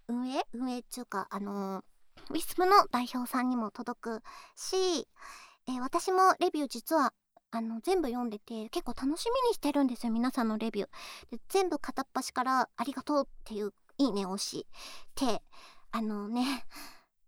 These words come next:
喜んでます。<laughs> 喜んでます。だってね、やっぱね、感想ね、嬉しいですしね。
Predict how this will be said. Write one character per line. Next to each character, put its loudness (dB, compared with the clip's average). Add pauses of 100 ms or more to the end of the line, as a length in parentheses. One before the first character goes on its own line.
(160)
喜 -2 (220)
ん -2
で -6
ま -4
す。 -6 (100)
<laughs> 8 (2000)
喜 -6 (280)
ん 2
で 2
ま 0
す。 -12
だ -2
っ -4
て -2
ね、 6
や 6
っ -2
ぱ 0
ね、 6 (440)
感 -2
想 0
ね、 4
嬉 -4
し 2
い 0
で 2
す -6
し -8
ね。 -2